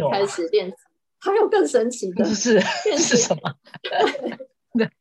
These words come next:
Speaker 1: 但是练
Speaker 2: 讲完我听听看。
Speaker 1: Ashtanga-，对，练习Ashtanga以后啊，本来以为我大概四十八、四十九公斤已经是瘦中的直瘦了，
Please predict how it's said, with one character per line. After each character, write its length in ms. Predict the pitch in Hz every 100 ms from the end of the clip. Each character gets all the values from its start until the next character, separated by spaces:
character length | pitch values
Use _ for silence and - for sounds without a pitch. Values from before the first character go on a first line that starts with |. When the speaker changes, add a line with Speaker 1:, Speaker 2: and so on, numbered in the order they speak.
| _ - - -
Speaker 1:
但 140 | 277 392
是 80 | 392
练 80 |
Speaker 2:
讲 0 |
完 180 | 370 370
我 80 | -
听 180 | - 226
听 100 | 311
看。 120 | 349
Speaker 1:
Ashtanga-， 1120 | 240 175 165 - - - - - - - 494 -
对， 340 | 311 254 233
练 180 | 240 392
习 60 | -
Ashtanga 920 | 262 269 349 320 247 240 202 190 185
以 280 | 180 180 240
后 220 | 240 190
啊， 260 | 170 180 233
本 180 | 196 196
来 180 | 202
以 180 | 220 196
为 140 | 185 185
我 220 | 180 165 _
大 160 | 226 220
概 40 |
四 220 | 233 247
十 120 | 220
八、 220 | 185 202 202
四 140 | -
十 140 | 185 180
九 180 | 175
公 180 | - 170
斤 160 | 175 175
已 100 | 143 _
经 180 | 175 185
是 160 | 185
瘦 280 | 180 - 160
中 180 | 143 147
的 80 | 156
直 240 | - 175
瘦 320 | 180 - -
了， 160 | -